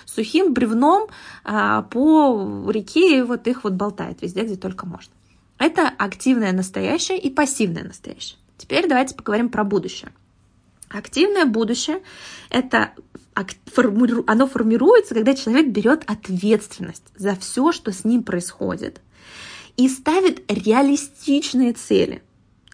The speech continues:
Реалистичные цели, которые он регулярно подстраивает, то есть он регулярно настраивает вектор своего движения. Это активный подход к своему будущему.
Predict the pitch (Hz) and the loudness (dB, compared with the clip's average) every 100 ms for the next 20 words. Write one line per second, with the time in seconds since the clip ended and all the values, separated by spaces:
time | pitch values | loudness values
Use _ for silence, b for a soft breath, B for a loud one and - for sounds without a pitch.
0 | _ - 175 185 220 - - 185 - 185 | _ -8 0 2 0 -2 -6 -8 -10 -12
1 | - 247 403 - B B B - 226 220 | -4 -2 -2 -6 B B B -6 -6 0
2 | 285 359 381 233 - 233 247 - 196 226 | 4 6 6 2 0 0 0 0 -2 0
3 | 214 214 185 196 269 359 269 - - 214 | 0 0 2 4 4 4 0 -4 -4 -6
4 | 214 - 233 220 185 - 185 - 196 190 | -4 -2 0 2 0 -6 -10 -6 -6 -2
5 | 214 254 311 247 202 185 240 277 247 220 | 0 2 2 2 0 -2 2 2 2 0
6 | 185 220 - 202 - 196 202 185 196 196 | 0 0 0 -8 -6 -4 -4 -2 -4 -4
7 | 185 185 - _ _ _ _ _ _ _ | -6 -8 -16 _ _ _ _ _ _ _
8 | - B B B B B B - 202 339 | -20 B B B B B B -2 2 2
9 | - 226 - 185 - - 214 269 233 - | 2 -4 -4 -8 -8 -4 0 0 0 -2
10 | 185 - 202 220 - 185 185 185 - - | -10 -4 -4 -4 -4 -2 -2 -4 -10 -14
11 | - | -16